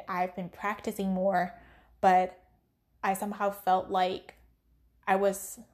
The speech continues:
I still have so much more to do because I was just purely focused on the numbers. And maybe this quote is so relatable regarding this because I've heard that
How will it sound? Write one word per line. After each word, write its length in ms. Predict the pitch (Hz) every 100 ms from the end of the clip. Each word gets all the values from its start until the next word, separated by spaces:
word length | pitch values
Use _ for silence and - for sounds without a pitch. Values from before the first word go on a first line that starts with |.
| _ _ _ _ _ _ -
I 180 | 208 202
still 380 | - - 240 226
have 280 | 226 196
so 300 | - - 196
much 300 | 190 185 -
more 380 | 185 185 180 196 -
to 120 | -
do 380 | 190 170 - - - _ _ _ _ _ -
because 300 | - 190 -
I 120 | 196
was 180 | 190 185
just 360 | - - - - _ _
purely 460 | - 208 202 190
focused 560 | 190 - 185 185 185 - -
on 240 | 185 190
the 100 | 190
numbers. 600 | 190 190 - 202 214 - - _ _ _ _ - _ - _ _ -
And 380 | 226 220 214 208 -
maybe 340 | 208 226 262
this 220 | 269 311
quote 320 | - - 226 -
is 180 | 208 -
so 220 | 190 196
relatable 800 | 185 180 185 202 214 240 247 240
regarding 560 | 190 185 185 185 202 196
this 380 | 196 202 202 - _ _ _ _ _
because 640 | 190 190 190 185 185 - - _ _ _ _ _ _ _ _ _ -
I've 180 | 226 233
heard 320 | 233 240 226
that 400 | 190 180 180 -